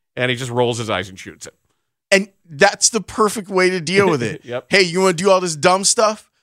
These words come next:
Speaker 2: This window dressing stuff? All right, cool. Here's what we're gonna do. We're gonna attack the guy that you have out there snapping the ball.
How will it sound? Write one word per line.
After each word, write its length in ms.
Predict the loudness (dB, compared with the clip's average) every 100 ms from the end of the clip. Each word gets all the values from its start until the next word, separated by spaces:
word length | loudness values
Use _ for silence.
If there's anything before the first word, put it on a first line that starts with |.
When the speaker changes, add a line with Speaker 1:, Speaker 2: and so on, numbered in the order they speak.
| -10
Speaker 2:
This 120 | -4
window 300 | 0 0 0
dressing 400 | 0 2 2 0
stuff? 400 | -2 -2 -4 -10 _ _ _ 0
All 160 | 4
right, 240 | 4 2 -4
cool. 400 | -8 -4 -4 -8 -18 _
Here's 200 | -4 -2 -2
what 60 |
we're 100 | 0
gonna 200 | 0 -2
do. 260 | -4 -6 -6 -12 _
We're 180 | -2 0
gonna 180 | 0 0 -2
attack 640 | 0 -2 0 0 0 0
the 120 | -8 -2
guy 280 | 2 2
that 80 | 0 -6
you 260 | -10 -4
have 240 | 0 2 2
out 200 | 0 -2
there 200 | -4 -2
snapping 680 | -4 -4 -4 -4 -4 -8 -8
the 80 |
ball. 340 | -10 -10 -10